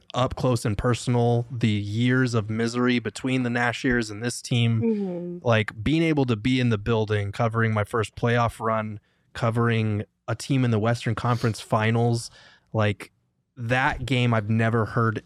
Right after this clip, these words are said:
Speaker 1: any arena that loud, let alone the Suns one. And I, I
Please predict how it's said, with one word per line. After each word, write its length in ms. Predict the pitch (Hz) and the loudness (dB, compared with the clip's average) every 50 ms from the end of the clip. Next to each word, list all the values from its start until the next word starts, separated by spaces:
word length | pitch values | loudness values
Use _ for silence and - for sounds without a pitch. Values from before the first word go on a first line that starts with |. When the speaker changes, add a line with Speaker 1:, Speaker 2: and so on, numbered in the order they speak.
| _ _ - | _ _ -8
Speaker 1:
any 280 | - 135 143 147 139 123 | -4 -2 0 2 2 2
arena 360 | 110 104 104 101 101 101 95 | 2 0 0 0 0 -2 0
that 240 | 98 101 101 101 - | -2 -2 -2 -2 -2
loud, 240 | 104 101 98 98 98 | -2 0 0 0 0
let 180 | 104 110 113 | 2 2 2
alone 280 | 113 113 113 113 113 107 | 2 2 2 2 2 0
the 100 | 101 98 | 0 -2
Suns 400 | - - 117 110 110 110 101 98 | -2 0 0 2 2 0 0 0
one. 280 | 101 101 98 98 95 | 0 0 0 0 0
And 140 | 101 101 107 | -2 -2 0
I, 220 | 110 117 117 113 107 _ _ _ _ _ _ - - | 0 0 0 0 -2 _ _ _ _ _ _ -10 -4
I 240 | 113 117 117 113 | -2 0 0 0